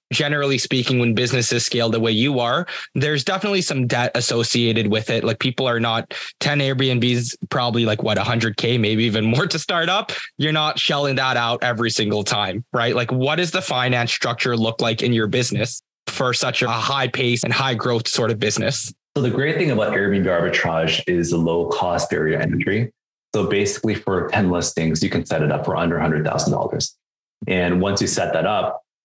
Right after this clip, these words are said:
Speaker 2: each listing will generate on average about fifteen hundred dollars in net profits per month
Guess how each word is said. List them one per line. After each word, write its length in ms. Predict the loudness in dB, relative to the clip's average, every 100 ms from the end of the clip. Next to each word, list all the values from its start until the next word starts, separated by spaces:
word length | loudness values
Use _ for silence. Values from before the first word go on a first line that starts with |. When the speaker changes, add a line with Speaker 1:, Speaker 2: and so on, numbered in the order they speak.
| _ _ _ _ 0
Speaker 2:
each 240 | 0 2
listing 360 | 0 2 2 2
will 140 | 2
generate 340 | 0 0 0 0
on 200 | -2 0
average 440 | 0 0 0 0
about 340 | 0 -2 -2 -2
fifteen 300 | -2 0 0
hundred 200 | 0 0
dollars 300 | 0 -2 -6 _ -4
in 180 | 0 2
net 200 | 2 0
profits 360 | -2 -2 -2 -2
per 140 | 0
month 340 | 0 0 -4